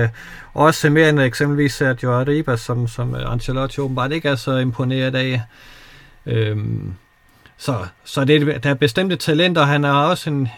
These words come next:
en helt afgørende nøglerolle hos, hos Castilla, så, så det er jo en spiller, som, som er spændende. Øh, men, men, øh, der skal jo stadigvæk bygges på, hvis, hvis han skal ind og være et, et reelt emne til den Real Madrids midtbane.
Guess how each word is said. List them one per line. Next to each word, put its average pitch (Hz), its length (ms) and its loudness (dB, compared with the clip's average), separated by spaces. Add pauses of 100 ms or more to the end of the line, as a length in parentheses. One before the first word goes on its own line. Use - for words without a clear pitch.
(200)
en 131 120 0
helt 156 200 2
afgørende 139 460 2
nøglerolle 135 500 2
hos, 123 280 0
hos 131 200 -2
Castilla, 147 480 -2
så, 123 160 -4
så 117 180 -6
det 123 100 -2
er 156 60 0
jo 160 60 0
en 151 80 0
spiller, 160 300 0
som, 123 320 -2
som 131 200 -4
er 127 60 0
spændende. 151 480 -2 (340)
Øh, 113 360 -2 (680)
men, 104 180 -2
men, 104 200 -2
øh, 90 200 -2 (200)
der 127 80 2
skal 131 120 2
jo 143 40 4
stadigvæk 147 360 6
bygges 139 300 4
på, 143 240 4
hvis, 127 220 0
hvis 120 200 -2
han 123 140 0
skal 127 180 -4
ind 131 100 0
og 123 80 0
være 117 180 2
et, 113 160 -4 (140)
et 131 180 -4
reelt 127 340 2
emne 123 260 2
til 110 180 -2
den 110 180 4 (520)
Real 117 140 6
Madrids 113 360 2
midtbane. 101 500 0